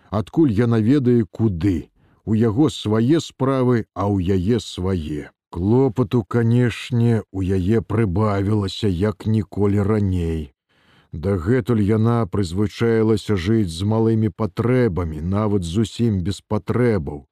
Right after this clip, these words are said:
Быў кавалак хлеба і бульбіна, і добра, а не было, таксама не плакала, неяк абыходзілася, не памерла, вось, дажыла да сарака гадоў,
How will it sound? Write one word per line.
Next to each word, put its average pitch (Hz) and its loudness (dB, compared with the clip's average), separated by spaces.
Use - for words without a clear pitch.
Быў 143 4
кавалак 131 2
хлеба 120 2
і 120 2
бульбіна, 127 4
і - 2
добра, 131 2
а 131 -2
не 135 4
было, 156 4
таксама 151 -2
не 143 2
плакала, 120 0
неяк 110 2
абыходзілася, 120 2
не 104 -2
памерла, 123 2
вось, 110 0
дажыла 113 0
да 101 -2
сарака 110 -2
гадоў, 101 0